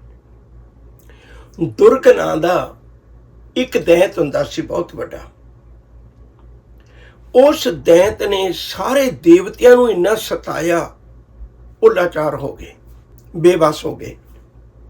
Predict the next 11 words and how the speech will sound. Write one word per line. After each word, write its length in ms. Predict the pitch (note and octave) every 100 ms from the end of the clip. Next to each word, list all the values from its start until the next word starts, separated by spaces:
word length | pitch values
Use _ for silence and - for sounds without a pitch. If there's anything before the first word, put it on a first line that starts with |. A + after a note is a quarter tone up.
| - _ - - - - - - _ _ - - - - - - _ - - - -
ਬੇਬਸ 760 | D#3+ D3 G3 C4+ C4+ B3+ B3+ G#3+
ਹੋਏ 320 | D#3+ F3 G3+
ਦੇਵਤੇ 680 | D3+ D#3 D#3 - F#3+ E3 - - - - - - - - - - F3+
ਆਖਰ 340 | G3 - B3
ਸ਼ਿਵ 340 | - - -
ਜੀ 160 | G#3 A#3
ਦੀ 180 | F#3+ G3+
ਸ਼ਰਨ 340 | - D#3+ D#3+
ਵਿੱਚ 260 | D#3+ D#3 -
ਆ 100 | -
ਗਏ। 200 | -